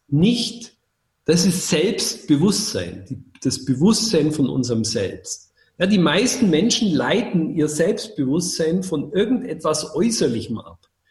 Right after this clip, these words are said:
Mein Haus, mein Auto, mein Swimmingpool, mein Reitpferd und so weiter. In der Meditation erfahren wir die Instanz, die wir in unser, in unserem tiefsten Innern sind. Das ist unser Selbst.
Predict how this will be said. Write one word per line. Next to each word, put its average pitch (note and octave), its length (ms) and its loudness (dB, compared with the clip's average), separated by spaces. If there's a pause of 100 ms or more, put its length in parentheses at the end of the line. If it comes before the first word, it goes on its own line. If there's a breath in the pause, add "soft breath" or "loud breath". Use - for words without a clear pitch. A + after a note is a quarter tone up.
(160)
Mein A#2 300 -2
Haus, B2+ 400 0
mein A2 180 -4
Auto, B2 460 -2
mein A2 240 0
Swimmingpool, B2+ 720 2
mein G2+ 200 0
Reitpferd A#2 920 -2
und B2 120 -2
so G2+ 140 -6
weiter. F2+ 320 -8 (1800 loud breath)
In G3 160 6
der G3 140 4
Meditation F#3 920 2
erfahren F3 540 -2
wir F3+ 360 0 (640)
die A#3 280 2
Instanz, E3+ 1300 0
die F#3+ 200 0
wir A3 160 2
in F3+ 160 0
unser, E3+ 640 -2
in E3+ 240 0
unserem E3+ 360 0
tiefsten A3 440 0
Innern F3 420 2
sind. - 560 0 (140)
Das D3+ 200 -2
ist E3 140 0
unser C3 300 -2
Selbst. - 500 -10